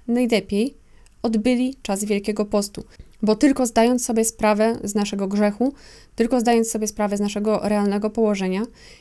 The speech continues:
jesteśmy w stanie podjąć ascezę. Inaczej nie ma to żadnego sensu. Jeśli nie ma powodów, dla których mamy podejmować ascezę, to po co mamy ją podejmować?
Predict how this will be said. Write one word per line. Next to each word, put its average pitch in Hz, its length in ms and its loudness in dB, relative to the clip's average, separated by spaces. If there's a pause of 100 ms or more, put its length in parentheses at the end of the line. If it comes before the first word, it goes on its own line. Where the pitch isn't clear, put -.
jesteśmy 262 460 0
w - 40 -8
stanie 196 340 -2
podjąć 190 420 -2
ascezę. 190 420 -2
Inaczej 233 600 2 (200)
nie 214 180 2
ma 202 140 0
to 180 260 -6 (220)
żadnego 202 480 -2 (160)
sensu. 196 500 0 (560)
Jeśli 220 400 0
nie 233 160 4
ma 226 140 4
powodów, 226 680 0
dla 196 160 -2
których 202 340 -4
mamy 208 260 2
podejmować 220 520 -2
ascezę, 226 440 -2 (380)
to 208 100 -2
po 247 120 0
co 254 280 -2
mamy 196 260 0
ją 170 220 -4 (140)
podejmować? 226 540 0